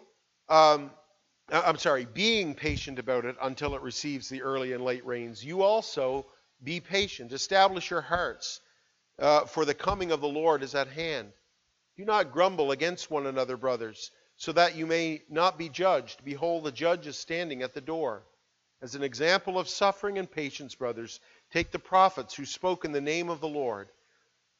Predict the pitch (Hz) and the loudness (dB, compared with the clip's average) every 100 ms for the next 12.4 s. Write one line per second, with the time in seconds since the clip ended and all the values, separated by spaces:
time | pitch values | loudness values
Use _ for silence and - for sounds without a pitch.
0 | _ 131 135 143 170 147 127 151 160 151 | _ -6 -2 4 4 4 2 -4 -6 -8
1 | - 185 165 147 160 139 131 185 190 139 | -4 -4 0 2 2 0 -4 2 2 2
2 | - - 139 139 151 190 208 - - 127 | -6 -10 -6 -4 -2 -2 -4 -6 -6 -6
3 | - 117 107 107 - - - _ _ _ | -6 -6 -6 -8 -16 -20 -20 _ _ _
4 | _ 127 139 143 120 110 156 165 165 139 | _ -4 2 4 2 2 2 4 2 -2
5 | 123 - 165 165 - 156 151 160 139 156 | -6 -2 0 2 2 2 2 -2 -10 -10
6 | 120 165 175 131 107 - _ _ _ _ | -4 2 4 4 -2 -14 _ _ _ _
7 | _ 139 143 143 139 - - 190 196 180 | _ -4 0 2 2 0 -4 -4 -4 -4
8 | 175 - 208 - 117 - - - _ - | -6 -2 -2 -2 -4 -4 -6 -10 _ 0
9 | 165 165 170 151 123 113 107 110 139 156 | 2 4 2 0 0 0 -2 -4 2 4
10 | 147 143 147 160 156 147 143 - 139 - | 4 2 2 4 4 0 -10 -10 -14 -4
11 | 165 160 - 110 113 _ 127 123 120 135 | -2 -2 -4 -12 -14 _ -10 -10 -6 -6
12 | 131 110 - 95 | -8 -12 -18 -20